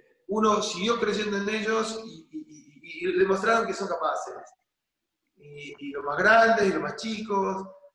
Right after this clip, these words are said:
eh, es, eso me da satisfacción. Poder, la verdad, porque, porque para un entrenador esos momentos son fáciles de, de entrar en desconfianza,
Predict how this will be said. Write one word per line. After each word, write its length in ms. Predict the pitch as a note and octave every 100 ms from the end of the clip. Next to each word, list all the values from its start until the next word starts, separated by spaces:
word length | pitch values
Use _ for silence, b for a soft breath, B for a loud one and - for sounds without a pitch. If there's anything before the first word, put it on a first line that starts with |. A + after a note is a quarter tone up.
| _ _
eh, 540 | C#3+ C#3+ C#3 C3+ B2+ - - - - -
es, 280 | G3 A3 -
eso 220 | C4 B3
me 80 | G3+
da 100 | G3+
satisfacción. 580 | G3 E3 D#3+ D3 G#2 - - _ _ _ _ _ _ _ _ _ _ _ _ _ _ _ _ _ _ _ _ _ _ _ _ -
Poder, 260 | E3+ A3+
la 120 | A#3+ A3+
verdad, 400 | A3+ A3+ A3+ -
porque, 280 | F3 G3+ F#3+ -
porque 260 | G3 G3+
para 180 | G3 G3+
un 80 | A3
entrenador 520 | G3+ G3+ G3+ A3+ A3+
esos 220 | G3+ F#3
momentos 440 | F#3 G#3+ G#3 G#3 -
son 220 | - -
fáciles 460 | F3+ - G3 F3+
de, 760 | D#3+ D3+ C#3+ - - - _ _ _ _ _ _ _ _
de 720 | D3+ D#3 D3+ D3 C#3+ - -
entrar 260 | D#3 G3+ G#3
en 60 |
desconfianza, 680 | F3+ E3 D#3 F#3+ D#3+ C3+